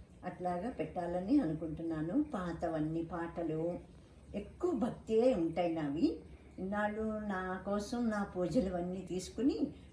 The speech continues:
పెట్టుకోవటం, పాటలు అవన్నీని. ఇప్పుడు నాది ఎక్కువ గతంలోకి వెళ్తున్నాను అనమాట. గత జ్ఞాపకాలు ఎక్కువ వస్తున్నాయి, అందుకని అవన్నీ పెట్టుకోవాలని అనిపిస్తోంది.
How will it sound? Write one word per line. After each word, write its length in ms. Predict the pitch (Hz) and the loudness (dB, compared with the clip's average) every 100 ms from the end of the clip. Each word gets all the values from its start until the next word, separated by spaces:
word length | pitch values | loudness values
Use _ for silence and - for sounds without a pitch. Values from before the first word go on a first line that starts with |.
| 180 | -6
పెట్టుకోవటం, 640 | 180 - 180 180 170 175 175 | -6 -2 -2 -2 -4 -4 -6
పాటలు 640 | 170 175 165 156 175 180 - - - - - - - | -6 -4 -2 0 0 -2 -8 -18 -20 -20 -18 -16 -10
అవన్నీని. 720 | 180 165 160 175 160 156 180 - - - | -6 -4 -2 -2 0 0 0 -6 -12 -6
ఇప్పుడు 320 | 226 - 208 277 | -6 -4 0 2
నాది 840 | 311 220 185 202 202 339 294 - 190 | 4 2 2 -2 0 2 2 0 -4
ఎక్కువ 720 | 196 - 262 226 202 208 208 - - - - 170 | -8 -4 0 2 2 0 -4 -12 -20 -20 -12 -8
గతంలోకి 500 | - 233 262 254 190 | 2 6 8 6 2
వెళ్తున్నాను 600 | 170 165 190 180 180 165 | 0 0 -4 -4 -2 -2
అనమాట. 400 | 165 175 - 165 | -2 -4 -6 -8
గత 240 | 160 202 | -6 -4
జ్ఞాపకాలు 760 | 196 - 190 190 196 190 185 170 | -4 -4 -6 -6 -8 -6 -4 -4
ఎక్కువ 360 | - - 196 | -6 -6 -2
వస్తున్నాయి, 800 | 180 170 - 170 156 143 233 - - - - - - | -2 -4 -4 -2 0 2 4 2 -4 -18 -18 -16 -8
అందుకని 420 | 170 185 190 196 | -6 -6 -4 -4
అవన్నీ 520 | 208 170 165 180 202 | -4 -4 -4 -4 -4
పెట్టుకోవాలని 760 | 220 170 - 180 175 175 175 180 | -4 -6 -8 -8 -6 -4 -2 0
అనిపిస్తోంది. 920 | 151 151 175 - 175 160 147 240 | -2 -2 -8 -8 -4 -2 2 2